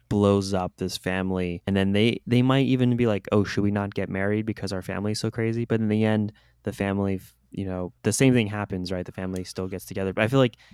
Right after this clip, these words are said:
it needs to be, like, yeah, you're right. Just, like, focus on those parents and those conflicts,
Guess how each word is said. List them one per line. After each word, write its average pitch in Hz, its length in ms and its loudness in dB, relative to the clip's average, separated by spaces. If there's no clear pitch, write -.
it 104 120 -6
needs 107 260 -6
to 104 80 -10
be, 104 200 -4
like, 92 360 -8
yeah, 104 300 0
you're 101 160 -4
right. 98 200 -4
Just, 107 140 -8
like, 95 140 -6
focus 101 540 0
on 95 200 -6
those 90 300 -4
parents 95 720 -8
and 95 100 -8
those 92 160 -8
conflicts, 95 720 -8